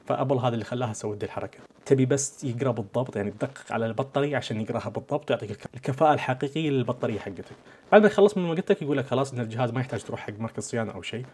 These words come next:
خلاص جهازك عدل وكل شيء. لكن بعض الأشخاص يمكن ما تجيهم دي الرسالة، تجي لهم رسالة ثانية، ألا وهي ذي، إن الجهاز ما قدر ي-، يشيك على البطارية، فيعتبر البطارية فيها مشاكل. إذا البطارية فيها مشاكل،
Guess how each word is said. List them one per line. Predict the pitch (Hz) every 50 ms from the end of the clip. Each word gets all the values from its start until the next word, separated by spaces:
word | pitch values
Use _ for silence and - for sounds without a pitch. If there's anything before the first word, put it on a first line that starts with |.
| - - - _
خلاص | - - 107 - -
جهازك | - 101 104 101 92 - 101
عدل | 101 104 104
وكل | 98 - - 90
شيء. | - - 95 - - - - - - -
لكن | 196 196 170 - - 113 117 - - - 131
بعض | 131 147
الأشخاص | 165 160 - - 196 180 -
يمكن | 180 170 - 175
ما | 180 180
تجيهم | 160 165 180 160 165
دي | 143 139
الرسالة، | 135 127 - - 120 107 101 101
تجي | 104 107 123 139
لهم | 143 127 156 151
رسالة | 139 131 - 151 143 143
ثانية، | 135 - 139 143 156 165 165 131 - 143
ألا | 131 127
وهي | 135 143 123 135 139 127
ذي، | 110 101 95 -
إن | 135 135 139
الجهاز | 143 135 127 139 131 139 165 160 139
ما | 135 156
قدر | 160 156 147 156 143 165 165 165 - - - -
ي-، | 123 113 107 -
يشيك | 123 127 - - 143 147 139 135 -
على | 127 123
البطارية، | 117 123 120 - - 117 113 107 101 98 95 - -
فيعتبر | 127 127 123 113 - 151 135 139 139
البطارية | 127 127 127 - 139 135 135 139 143
فيها | 135 131 - 147 131 107 123 120
مشاكل. | 120 113 - - 117 101 - - 107 104
إذا | 120 120 127 127
البطارية | 120 113 151 151 - 185 180 185 180
فيها | 170 - 170 170
مشاكل، | 170 170 - - 170 160 - - 185 185